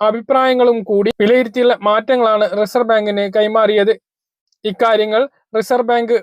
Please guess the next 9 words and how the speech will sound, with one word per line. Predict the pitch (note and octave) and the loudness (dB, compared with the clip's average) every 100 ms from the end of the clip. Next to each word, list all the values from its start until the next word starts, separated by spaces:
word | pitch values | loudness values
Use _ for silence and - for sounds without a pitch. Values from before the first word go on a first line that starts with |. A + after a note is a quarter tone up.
| - G#3+ | -2 0
പരിഗണിക്കുന്നുണ്ട് | A3 A#3 B3+ B3+ B3+ A#3 A3+ B3+ | 0 0 -2 -2 -4 -4 -2 -2
എന്നും | A3+ G3+ C4+ | -2 -4 -4
മന്ത്രാലയം | G#3+ G#3 G#3+ G#3 G3+ G#3 F#3+ | -2 0 2 2 2 0 -4
ട്വീറ്റിൽ | G#3+ G#3+ G#3+ G#3 | -10 -10 -10 -6
വ്യക്തമാക്കി. | G#3 G#3 - G#3+ G3+ A3+ A3+ - _ - | -4 -4 -2 -2 -2 -4 -14 -16 _ -4
റിസർവ് | G3+ A3+ A3 | 0 0 0
ബാങ്ക് | A#3 A3+ | 0 0
കൊണ്ടുവന്നിട്ടുള്ള | A#3 A3+ A#3 B3 A#3 A3+ A3+ A3+ - | 0 0 2 2 2 0 0 0 -2
മാറ്റങ്ങൾ | G#3 A3 A3+ B3 A#3 G#3+ | -2 -2 0 0 2 0